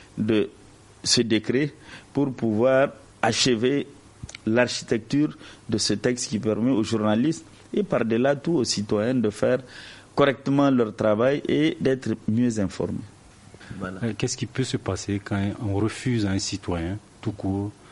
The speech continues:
Speaker 2: euh, de, d'avoir accès à l'information publique ?
Speaker 1: Mais quand on le lui refuse, alors que c'est son droit énoncé par l'ordonnance et appuyé par le décret d'application,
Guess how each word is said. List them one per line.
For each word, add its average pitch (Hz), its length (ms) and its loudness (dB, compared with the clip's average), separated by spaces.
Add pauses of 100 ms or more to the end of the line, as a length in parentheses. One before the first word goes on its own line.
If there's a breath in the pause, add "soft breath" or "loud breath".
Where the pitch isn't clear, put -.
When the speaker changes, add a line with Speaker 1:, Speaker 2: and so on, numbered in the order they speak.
(300 loud breath)
Speaker 2:
euh, 87 200 -6
de, 85 640 -8
d'avoir 95 280 -4
accès - 340 -4
à 92 60 -2
l'information 82 520 -6
publique ? 78 380 -10 (460 loud breath)
Speaker 1:
Mais 240 100 2
quand 240 240 2
on 175 60 6
le 147 120 4
lui 131 160 6
refuse, 185 640 4 (640)
alors 139 220 4
que 135 100 -4
c'est 113 160 0
son 107 200 4
droit 143 340 4 (1800 loud breath)
énoncé 123 600 2
par 127 400 4 (120)
l'ordonnance 107 880 0 (800 loud breath)
et 113 260 2 (100)
appuyé 123 540 2
par 101 220 -2
le 104 160 2
décret 110 360 0
d'application, 104 760 0